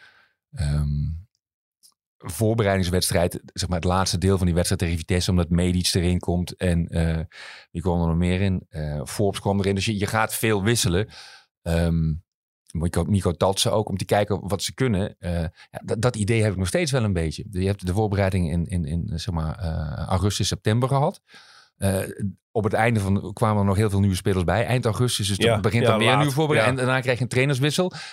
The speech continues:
Speaker 1: Eh, dat is weer een voorbereiding, omdat hij ook anders wil gaan spelen. Dus dat v-, voor je echt, voor, zeg maar, voor je echt, eh,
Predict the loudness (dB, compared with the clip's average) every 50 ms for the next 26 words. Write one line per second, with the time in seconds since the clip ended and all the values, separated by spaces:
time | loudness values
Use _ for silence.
0 | -18 -20 -20 _ _ _ _ _ -12 -6 -2 0 2 2 2 2 2 2 2 2
1 | 2 0 2 2 2 2 2 0 -2 0 0 0 0 0 0 0 2 2 2 2
2 | 2 2 2 0 -2 0 0 2 2 2 2 2 0 0 0 0 -2 -4 -6 -14
3 | -20 -20 -14 -10 -8 -8 -6 -6 -6 -8 -6 -4 -2 0 2 2 2 2 2 0
4 | -2 _ _ _ _ _ 0 2 2 2 0 -4 -4 -2 0 0 0 0 -4 -8
5 | -8 -6 -4 -2 -2 0 0 0 0 2 0 2 2 2 2 0 0 -2 -2 -2
6 | -2 0 0 0 0 0